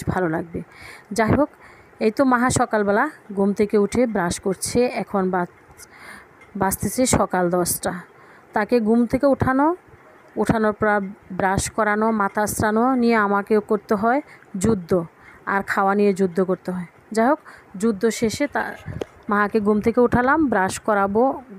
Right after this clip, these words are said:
ব্রাশ করিয়ে তারপর না, সকালে নাস্তাটা সেরে নেব ইনশাল্লাহ। যাই হোক, মাহার মুখ ধোয়া শেষ, এখন আমি নাস্তাটা সেরে নেব।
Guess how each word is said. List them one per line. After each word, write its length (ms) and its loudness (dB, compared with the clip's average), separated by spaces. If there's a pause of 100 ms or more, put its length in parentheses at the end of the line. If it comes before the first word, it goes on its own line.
ব্রাশ 260 2
করিয়ে 420 2 (380)
তারপর 580 0 (1120)
না, 160 0
সকালে 340 0
নাস্তাটা 480 -2
সেরে 320 2
নেব 200 2
ইনশাল্লাহ। 600 0 (580)
যাই 220 2
হোক, 140 2 (640)
মাহার 240 0
মুখ 220 0
ধোয়া 160 2
শেষ, 360 0
এখন 260 -2
আমি 320 -4
নাস্তাটা 460 -4
সেরে 260 -2
নেব। 220 -8